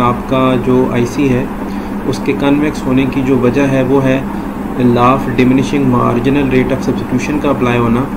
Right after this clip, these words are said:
या असूल तकलील मुख्तदम शरह इस्तबदाल का अप्लाई होना।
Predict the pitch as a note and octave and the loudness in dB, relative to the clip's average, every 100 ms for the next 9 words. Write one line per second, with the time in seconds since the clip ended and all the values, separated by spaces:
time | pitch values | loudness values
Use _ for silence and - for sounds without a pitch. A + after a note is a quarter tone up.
0 | - - - - - - B2+ C#3 - - | -8 -8 -8 -8 -8 -2 0 2 0 -2
1 | C#3 D3 C#3 C#3+ B2+ C3 C3+ C3 A#2+ - | 2 2 2 -2 0 2 2 0 -2 -2
2 | C#3 C#3 C#3 C3 - C3+ C3+ - - A#2 | 0 0 -2 -4 -2 0 0 0 -2 0
3 | A#2 B2+ C#3+ C#3 B2+ B2 A#2+ A#2+ A#2 | 2 2 2 0 0 0 0 2 0